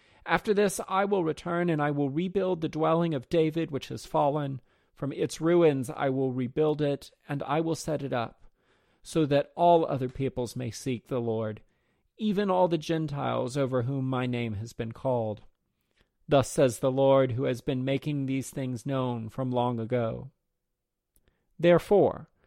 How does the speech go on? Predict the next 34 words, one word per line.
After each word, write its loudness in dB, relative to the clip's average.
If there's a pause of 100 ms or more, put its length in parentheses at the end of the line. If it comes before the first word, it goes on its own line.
(280)
I 6
have 6
reached 0
the 0
decision -2
that -2
we 0
should -4
not -2
trouble 0
those 2
Gentiles -4
who -6
are 0
turning -6
to -12
God, -8 (680)
but 2
we -2
should -4
write 0
to -8
them -4
to -6
abstain -4
only -4
from -4
things -6
polluted -2
by -2
idols -4
and -4
from -2
fornication -4